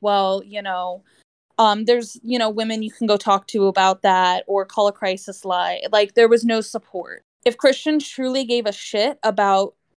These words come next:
women and protecting life and all of that, there would have been support in that situation. So I wanna bring up that because it is important to understand where I'm coming from on all this, that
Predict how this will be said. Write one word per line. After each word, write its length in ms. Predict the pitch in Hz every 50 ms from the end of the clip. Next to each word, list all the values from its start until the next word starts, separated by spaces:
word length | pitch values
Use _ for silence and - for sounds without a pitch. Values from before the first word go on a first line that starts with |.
| _ _
women 480 | - 208 214 226 226 220 226 240 247 247 247 -
and 480 | 208 214 208 208 202 202 202 208 202 -
protecting 500 | - - 220 - 233 220 - - 214 208
life 540 | 196 190 185 185 190 202 269 277 - - - -
and 720 | - 202 208 202 202 202 190 190 202 202 202 196 - - - - - _ _ _ _ _
all 180 | - 220 220 214
of 160 | 214 202 196 196
that, 360 | 208 202 208 240 330 403 - - _ _ _ _ _ _ _ _ _ _ _ _ _ _ _ -
there 140 | 247 240
would 100 | 247 262
have 140 | 247 240 214
been 160 | 220 233 233
support 440 | 220 - 233 190 _ - 208 202 -
in 60 | 208
that 220 | 208 202 190 - -
situation. 880 | - 202 - - 196 190 175 156 - - - - - - 208 226 262 - _ _ _ _ _ _ _ _ _ _ _ _ _ _ _ _ _ _ _ -
So 340 | - 254 226 214 185 - - _ _ _ _ _ -
I 180 | 226 233 240
wanna 200 | 254 254 254 254
bring 240 | 233 240 233 226 220
up 140 | 208 202 - _
that 400 | 190 202 190 185 196 233 - -
because 800 | - 247 214 - - 220 202 196 196 196 196 196 190 196 - - _ _
it 120 | - 220 214
is 160 | 214 214 208
important 500 | 214 208 185 - 220 214 214 - 220 214
to 80 | - 214
understand 400 | 208 196 202 - - 196 190 190
where 140 | 175 -
I'm 200 | - 180 185 202
coming 280 | 220 - 233 233 240 226
from 180 | - 262 247 247
on 140 | 247 240
all 160 | 247 247 254 240
this, 400 | 269 277 320 311 - - - _
that 400 | - 214 208 202 202 196 190 -